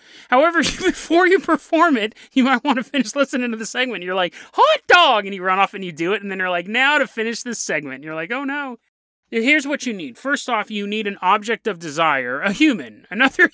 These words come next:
human, right? This can't be for, like, a pickle or, like, a cantaloupe rolling down the street. You have a human that you're in love with. You need three strands of their hair.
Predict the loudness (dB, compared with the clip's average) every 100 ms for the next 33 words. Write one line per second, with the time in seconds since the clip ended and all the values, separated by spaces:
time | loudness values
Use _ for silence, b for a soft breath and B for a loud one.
0 | 0 0 2 0 2 2 2 -4 B B
1 | -6 -4 -4 -4 -4 -2 -2 -2 -8 -4
2 | -4 0 -2 -2 -4 -6 -4 -2 -2 -4
3 | -6 -10 -12 -10 -8 -6 -6 -6 -8 -6
4 | -8 -8 -10 -12 -14 b b b b b
5 | b b -2 0 2 2 2 2 2 2
6 | -2 -2 -2 -2 -2 -4 -6 -8 -8 -6
7 | -4 -4 -4 -8 -4 -2 -2 -4 -6 -8
8 | -6 -6 -8 -12 -12 -10 -12 -20